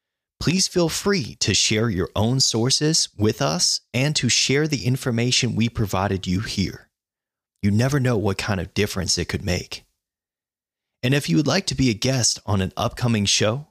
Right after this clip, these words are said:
please email the new prisoner number six at protonmail dot com.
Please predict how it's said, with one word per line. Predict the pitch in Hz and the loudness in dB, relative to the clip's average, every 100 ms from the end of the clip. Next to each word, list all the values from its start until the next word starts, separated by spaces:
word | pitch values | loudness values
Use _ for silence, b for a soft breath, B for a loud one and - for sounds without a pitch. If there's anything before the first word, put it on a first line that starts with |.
| _ _ _ _ _ | _ _ _ _ _
please | - 151 175 - | -2 0 2 0
email | 139 131 95 87 - | 2 2 0 -2 -4
the | 110 | -2
new | 104 117 | 2 0
prisoner | 131 139 131 135 127 | 2 0 2 2 2
number | 104 113 110 | 2 2 0
six | - 110 123 - - | 2 0 0 -4 -2
at | 101 95 | -4 -4
protonmail | - 113 120 123 120 110 104 110 | 0 0 0 0 2 2 0 0
dot | 98 101 | -4 -4
com. | - 85 92 | -4 -4 -6